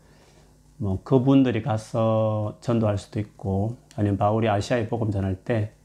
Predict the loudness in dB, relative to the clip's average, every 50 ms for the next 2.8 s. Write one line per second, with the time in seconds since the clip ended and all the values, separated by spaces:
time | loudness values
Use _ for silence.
0 | _ _ _ -20 _ _ _ _ -10 -8 -6 -2 -2 -2 0 0 0 2 2 0
1 | 0 -2 -2 -2 -4 -6 -6 -6 -8 -8 -10 -12 -14 -8 -2 -2 -2 -2 -2 -2
2 | -2 -2 0 0 0 -2 0 -2 -2 0 2 2 2 2 0